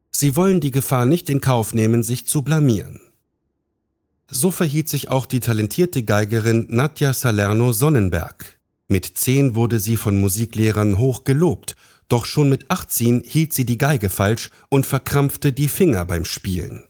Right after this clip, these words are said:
Bei jedem Versuch, etwas Neues zu lernen, hatte sie so große Angst zu versagen, dass sie schließlich nicht einmal mehr ihre Geige mit zum Unterricht brachte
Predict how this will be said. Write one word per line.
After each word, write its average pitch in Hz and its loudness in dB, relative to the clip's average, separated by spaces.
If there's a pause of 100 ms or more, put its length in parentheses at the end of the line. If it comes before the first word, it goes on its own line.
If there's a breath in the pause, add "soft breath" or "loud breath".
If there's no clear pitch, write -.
(340)
Bei 101 0
jedem 156 0
Versuch, 117 -2
etwas 101 -4
Neues 123 0
zu - -2
lernen, 104 2 (340 soft breath)
hatte 127 -4
sie 120 -2
so 180 0
große 123 -2
Angst 123 -2
zu 107 -2
versagen, 92 0 (160)
dass 135 0
sie 135 0
schließlich 135 -2
nicht 180 0
einmal 123 2
mehr 117 0
ihre 131 0
Geige 117 0
mit 90 0
zum 98 -4
Unterricht 95 -2
brachte 98 0